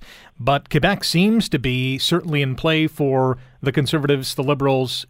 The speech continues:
and the Bloc, obviously, because they have, uh, many seats there.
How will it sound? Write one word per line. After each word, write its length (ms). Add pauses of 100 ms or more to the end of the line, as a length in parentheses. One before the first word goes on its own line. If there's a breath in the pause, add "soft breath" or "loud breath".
and 240
the 40
Bloc, 280
obviously, 480
because 220
they 80
have, 260
uh, 100
many 180
seats 280
there. 260